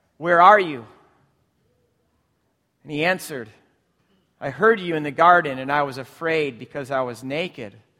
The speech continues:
so I hid.' And God said, 'Who told you you were naked?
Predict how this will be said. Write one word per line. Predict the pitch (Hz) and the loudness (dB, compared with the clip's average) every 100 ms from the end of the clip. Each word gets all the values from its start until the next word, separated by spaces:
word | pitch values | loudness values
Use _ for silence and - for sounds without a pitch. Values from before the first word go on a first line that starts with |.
| _ _ _ _ | _ _ _ _
so | - 143 | -14 -6
I | 135 | -6
hid.' | 123 160 151 110 107 _ _ _ _ _ _ _ _ _ _ _ _ _ _ _ - | -4 -4 -4 -6 -14 _ _ _ _ _ _ _ _ _ _ _ _ _ _ _ -20
And | 143 | -2
God | 175 165 | 0 0
said, | - 185 165 143 | -2 0 0 0
'Who | 170 | -12
told | - 190 202 156 | -12 -8 -8 -8
you | 151 | -12
you | 139 | -8
were | 151 | -8
naked? | 139 151 185 120 | -4 -4 -6 -12